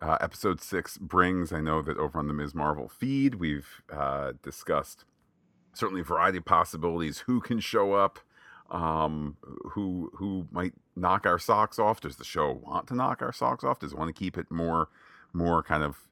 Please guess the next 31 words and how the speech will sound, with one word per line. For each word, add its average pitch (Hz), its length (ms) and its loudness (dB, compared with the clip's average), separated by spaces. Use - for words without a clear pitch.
uh, 69 400 -2
Kamala 85 400 0
Khan 85 360 2
focused? 95 680 0
Uh, 76 240 4
we 104 120 4
will 110 160 4
know 90 420 6
on 87 240 2
Wednesday, 82 420 0
and 73 80 -2
as 76 180 -2
you 80 120 -6
say, 78 180 -4
Pete, 71 320 -6
uh, 73 180 0
smart 95 320 4
money 87 220 4
would 80 160 0
be 80 320 0
either 127 400 6
stay 120 260 4
off 107 160 4
social 104 320 2
media 90 420 2
when 87 200 0
you 82 80 -2
wake 85 200 0
up 101 140 2
on 87 140 2
Wednesday, 78 640 0